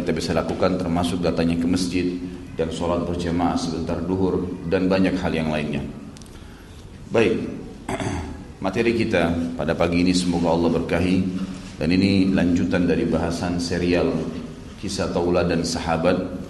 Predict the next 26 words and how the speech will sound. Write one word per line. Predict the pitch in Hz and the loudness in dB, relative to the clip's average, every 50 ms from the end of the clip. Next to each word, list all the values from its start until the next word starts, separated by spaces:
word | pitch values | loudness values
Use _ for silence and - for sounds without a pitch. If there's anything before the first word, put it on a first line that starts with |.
| - - - - - - - 82 | -12 -14 -16 -16 -12 -6 -2 2
adalah | 87 90 90 90 90 90 90 87 90 90 90 | 2 4 4 4 4 4 2 0 0 -2 -4
sahabat | 87 87 90 87 90 90 85 85 82 | -4 -4 -4 -4 -2 -2 0 0 0
yang | 82 82 80 82 82 | 0 -2 0 0 0
mulia | 82 85 87 85 82 82 82 | 0 0 0 0 0 -2 -2
Abdurrahman | 82 82 82 82 82 85 90 95 92 90 85 - | -2 -4 -4 -4 -4 -4 -4 -2 -2 0 0 0
ibn | - 80 78 78 | 0 0 -2 -2
Auf. | 76 82 78 82 - - - - - - - - - - - - - - - - - - - - - - - - - - - - - - - - - - | -2 -2 -2 -4 -4 -8 -10 -12 -14 -14 -16 -16 -16 -16 -16 -16 -16 -18 -18 -18 -18 -18 -16 -16 -16 -18 -18 -18 -18 -18 -18 -18 -18 -16 -16 -12 -8 -2
Dan | 80 95 92 92 92 87 90 90 87 87 | 0 2 2 4 4 4 4 4 2 4
kurang | 101 104 98 95 98 98 | 4 4 4 4 2 2
lebih | 98 98 95 85 85 82 - - - - - - 95 | 0 0 0 0 0 -2 -2 -4 -6 -8 -10 -8 -6
judul | 98 95 98 101 95 90 | -4 -2 0 0 0 2
yang | 90 87 85 82 80 82 82 80 82 - - - - - - | 2 2 2 0 0 -2 -4 -4 -6 -8 -8 -12 -14 -12 -10
kita | - 90 95 92 | -8 -4 -2 -2
berikan | 87 - - 87 85 87 95 92 92 - | -2 0 0 -2 0 0 0 0 0 0
adalah | - - - - 147 - - - - - - - - - - - - - - - - - - - - - - - - | 0 0 2 2 2 2 0 -2 -4 -6 -8 -10 -10 -12 -12 -14 -16 -16 -16 -16 -16 -18 -18 -18 -18 -18 -14 -8 -6
Menjadi | 82 85 85 90 90 90 92 92 | -4 -2 0 0 2 2 2 2
Bijaksana | 95 92 90 87 82 85 - - 95 92 92 92 87 | 2 2 2 2 2 0 0 -2 0 0 0 2 2
dan | 85 82 85 85 | 2 2 2 0
Cerdas | - - - - - - 92 80 - - 85 78 | 0 -2 -2 -2 -2 -2 -2 -2 -4 -4 -6 -6
Seperti | - 82 73 - - 78 | -6 -8 -8 -6 -4 -4
Abdurrahman | 73 73 80 80 82 - 92 90 85 80 | -4 -4 -4 -4 -4 -2 -2 -2 0 0
ibn | 76 - 71 71 | 0 0 0 0
Auf. | 62 71 69 71 - - - - - - | 0 0 -2 -2 -4 -6 -8 -12 -10 -4
<clears throat> | - 139 - - - 82 80 - - - - - - - - - - - - - - - - - | -4 -2 -2 -2 -2 -4 -6 -8 -8 -12 -12 -14 -14 -16 -16 -16 -18 -18 -18 -18 -18 -18 -14 -8
Satu | - - 135 127 143 160 | -2 0 2 2 4 4
demi | 139 120 113 | 6 6 6